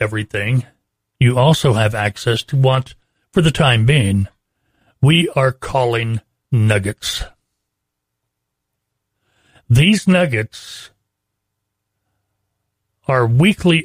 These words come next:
updates, weekly one-on-ones with you that nobody else will have access to. Simple as that. We are going to be talking a lot about sales in these nuggets.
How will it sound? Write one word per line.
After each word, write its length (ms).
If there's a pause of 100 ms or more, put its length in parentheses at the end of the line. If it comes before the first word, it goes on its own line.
updates, 840 (1080)
weekly 360
one-on-ones 880
with 200
you 440 (2250)
that 140
nobody 280
else 220
will 80
have 140
access 400
to. 200 (1900)
Simple 340
as 120
that. 260 (640)
We 240
are 200
going 400
to 100
be 200
talking 600
a 60
lot 420
about 480
sales 800
in 180
these 240
nuggets. 440